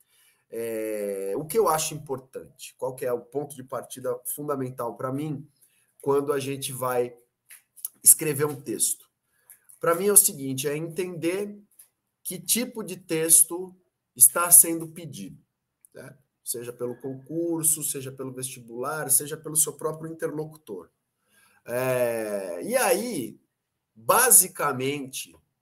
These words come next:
se a gente for pegar uma perspectiva funcionalista, ou seja, baseada na função do texto, nós vamos ter, em termos gerais, dois tipos de texto, certo? Os textos que contam uma história,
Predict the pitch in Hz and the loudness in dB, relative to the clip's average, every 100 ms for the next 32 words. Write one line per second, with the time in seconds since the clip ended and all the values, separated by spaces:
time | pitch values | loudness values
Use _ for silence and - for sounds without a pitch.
0 | _ _ _ _ - 127 127 143 135 147 | _ _ _ _ -4 -2 0 -2 -4 -2
1 | 139 143 117 113 110 107 117 117 120 - | -2 -4 -4 -4 -6 -6 -6 -6 -2 -2
2 | 117 - - 117 117 - 247 240 - 151 | -4 -12 -8 -6 -4 -2 4 6 6 4
3 | 131 117 135 147 - - 90 _ _ - | 0 -2 0 4 4 2 -18 _ _ -6
4 | 113 104 98 101 113 117 127 135 143 139 | -2 -2 -6 -10 -8 -6 -2 -2 -2 -2
5 | 202 220 - 170 190 208 147 117 147 165 | 0 8 8 10 6 4 0 -8 -4 0
6 | 156 - 101 - _ _ _ _ _ 113 | 2 0 -2 -20 _ _ _ _ _ -2
7 | 143 156 180 202 202 - 160 151 110 - | 2 2 2 4 6 6 2 0 -2 -8
8 | _ _ _ _ _ - 143 131 165 165 | _ _ _ _ _ -10 -8 0 0 0
9 | 131 131 151 165 139 - - _ _ _ | -6 -4 -2 0 4 4 2 _ _ _
10 | _ _ - 190 247 - 220 196 185 - | _ _ 0 6 8 6 2 -10 -12 -10
11 | - - - _ _ _ - 151 - _ | -6 -6 -8 _ _ _ -12 -12 -14 _
12 | _ _ _ _ _ _ _ _ _ 170 | _ _ _ _ _ _ _ _ _ -6
13 | 247 240 - 208 185 - - - 175 160 | 6 6 6 2 4 4 4 0 -6 -14
14 | _ - 190 285 294 254 214 190 - 147 | _ -4 0 0 -2 -4 4 6 6 2
15 | 143 131 123 | -2 -4 -10